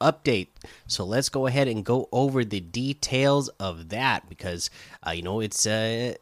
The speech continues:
it's a good update, at least just for the one setting alone. So Fortnite Battle Royale version seventeen point two oh update, Bugha's late game, and preferred, uh, item slots. So sent to the Hot Saucers mailing list, the Alien and I O war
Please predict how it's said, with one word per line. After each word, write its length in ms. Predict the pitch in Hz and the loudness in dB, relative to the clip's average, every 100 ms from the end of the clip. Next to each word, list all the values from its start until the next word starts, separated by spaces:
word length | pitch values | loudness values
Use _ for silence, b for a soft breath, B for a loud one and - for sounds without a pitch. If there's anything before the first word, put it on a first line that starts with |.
| _ - | _ -14
it's 440 | 95 110 135 - | -6 0 0 2
a 180 | 139 147 | 2 2
good 280 | 147 165 180 | 0 0 0
update, 400 | 175 175 147 107 | 0 2 2 2
at 80 | 117 | 0
least 300 | 156 - - | 0 -2 0
just 200 | 143 - | 0 0
for 220 | 135 127 | 2 2
the 260 | 117 101 92 | 2 -2 -4
one 240 | 101 127 135 | -2 -2 0
setting 380 | - 110 113 | 2 2 0
alone. 440 | 92 95 87 69 - | -2 -4 -4 -6 -10
So 200 | - 95 | -6 -4
Fortnite 400 | - 202 190 160 | 2 4 4 2
Battle 200 | 165 135 | 4 4
Royale 280 | 120 120 117 | 6 6 4
version 320 | 123 175 156 | 4 2 2
seventeen 320 | 135 107 110 | -2 -2 -4
point 240 | - 101 87 | -4 -6 -6
two 180 | 98 | -4
oh 120 | 104 107 | 0 4
update, 480 | 165 - 180 165 | 2 2 0 0
Bugha's 340 | - 202 190 143 | 0 2 2 2
late 160 | 143 | 2
game, 300 | 123 139 139 131 B B B | 2 2 2 0 B B B
and 180 | 143 156 | 0 0
preferred, 320 | 147 - 131 | 0 0 0
uh, 200 | 120 98 - | 0 -4 -6
item 260 | 95 107 92 | -2 -2 -2
slots. 520 | - 92 80 - - B B B | -2 -2 -2 -2 -6 B B B
So 160 | - | -10
sent 340 | 101 - 190 - | -2 0 0 -2
to 140 | 170 | -2
the 140 | 147 110 | 0 2
Hot 280 | 131 135 | 2 2
Saucers 440 | - 127 123 107 95 | 0 0 0 -2 0
mailing 420 | 131 143 135 127 | 4 4 4 0
list, 220 | 131 - | 0 -2
the 200 | - - | -4 0
Alien 320 | 185 180 170 | 2 2 4
and 160 | 147 110 | 2 0
I 220 | 110 143 | 0 2
O 100 | 139 | 2
war 460 | 131 123 123 123 | 4 4 4 4